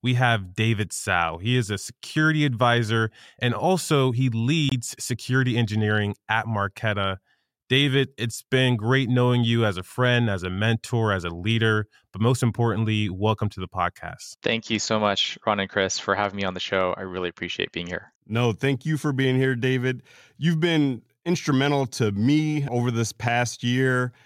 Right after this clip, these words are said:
Speaker 3: pathfinding with me, leading with me. But for the folks that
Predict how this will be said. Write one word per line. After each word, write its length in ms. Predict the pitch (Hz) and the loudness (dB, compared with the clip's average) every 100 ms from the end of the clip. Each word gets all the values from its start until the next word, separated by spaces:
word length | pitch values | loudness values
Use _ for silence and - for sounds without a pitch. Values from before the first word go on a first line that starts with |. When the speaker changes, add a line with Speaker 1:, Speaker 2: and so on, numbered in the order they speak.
| _ | _
Speaker 3:
pathfinding 720 | 123 139 139 - 139 135 131 | 0 0 0 0 2 2 2
with 240 | 127 123 - | 0 -2 0
me, 460 | 123 127 123 123 107 | 0 0 0 -2 -4
leading 380 | 95 123 120 113 | -2 0 2 2
with 220 | 113 - | 0 0
me. 340 | 120 120 123 - - - | 2 2 0 -4 -12 -2
But 140 | 139 | 0
for 160 | - 160 | 2 0
the 100 | 131 | 0
folks 400 | - 226 - - | 0 -2 -4 -2
that 200 | 131 | 0